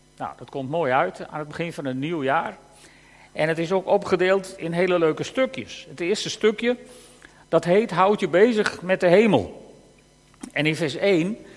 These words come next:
daar begint Paulus met, "Toen jullie gedoopt werden", en misschien is dat voor sommigen van ons wel het eerste goede voornemen wat je zou kunnen hebben voor tweeduizend zeventien. Ik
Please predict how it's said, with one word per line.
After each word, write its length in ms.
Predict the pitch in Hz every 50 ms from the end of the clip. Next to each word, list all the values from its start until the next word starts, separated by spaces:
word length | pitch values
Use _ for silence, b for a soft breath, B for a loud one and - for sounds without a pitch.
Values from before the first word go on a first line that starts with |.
| B B B B B B
daar 100 | - 127
begint 340 | 123 - - 254 254 247 247
Paulus 420 | - 151 143 147 160 180 190 -
met, 380 | 170 156 147 139 - - - - -
"Toen 140 | 160 147
jullie 280 | 156 165 170 156 139 123
gedoopt 600 | - - 113 104 113 160 214 254 262 202 - -
werden", 500 | 143 139 127 123 131 143 185 214 214 -
en 140 | - 143 139
misschien 540 | 139 127 - - - 240 247 196 139 - 139
is 120 | 135 123
dat 260 | 147 165 156 151 -
voor 160 | - - 139
sommigen 380 | - - 185 175 175 147 143 127
van 120 | 104 135
ons 220 | 131 135 156 143 135
wel 200 | 151 151 151 147
het 140 | 147 151 -
eerste 380 | 220 247 247 247 - - 165
goede 300 | - - 202 185 139 113
voornemen 640 | - - 170 156 151 139 139 139 131 117 110 110 110
wat 160 | 120 127 120
je 80 | - 131
zou 220 | 135 147 131 120
kunnen 320 | - 156 143 120 123 123 123
hebben 340 | 160 190 180 127 - 170 - B B B B B B B B B B
voor 220 | - - 165 147
tweeduizend 640 | - 147 151 139 131 120 123 123 117 110 117 110 -
zeventien. 600 | - 151 147 135 113 101 107 - 117 104 107 117
Ik 200 | 123 120 -